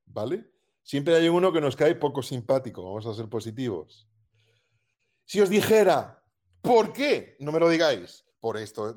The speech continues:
la lista es interminable, tenemos el ojo tan avizor que hay una lista larguísima de cosas negativas. Pero yo os diría, aplicadle este texto. ¿Por qué es imposible que nadie en todo el mundo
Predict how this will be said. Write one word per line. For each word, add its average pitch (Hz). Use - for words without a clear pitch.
la 107
lista 151
es 165
interminable, 117
tenemos 135
el 156
ojo 139
tan 139
avizor 143
que 139
hay 135
una 139
lista 131
larguísima 139
de 110
cosas 123
negativas. 92
Pero 120
yo 170
os 202
diría, 143
aplicadle 139
este 135
texto. 95
¿Por -
qué 254
es -
imposible 190
que 175
nadie 160
en 139
todo 202
el 180
mundo 214